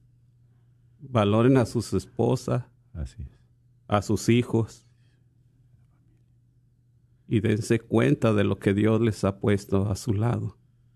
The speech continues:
Speaker 2: Sí.
Speaker 1: Esa familia que tienen,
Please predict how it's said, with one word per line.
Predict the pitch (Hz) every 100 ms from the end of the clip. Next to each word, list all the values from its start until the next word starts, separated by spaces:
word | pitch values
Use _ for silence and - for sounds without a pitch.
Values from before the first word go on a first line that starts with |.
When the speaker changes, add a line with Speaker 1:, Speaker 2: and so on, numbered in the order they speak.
| _ _ _ _ _ _ _ _
Speaker 2:
Sí. | -
Speaker 1:
Esa | 110 120 131
familia | 113 104 113 131 123
que | 113
tienen, | - 113 113 123 135 139 131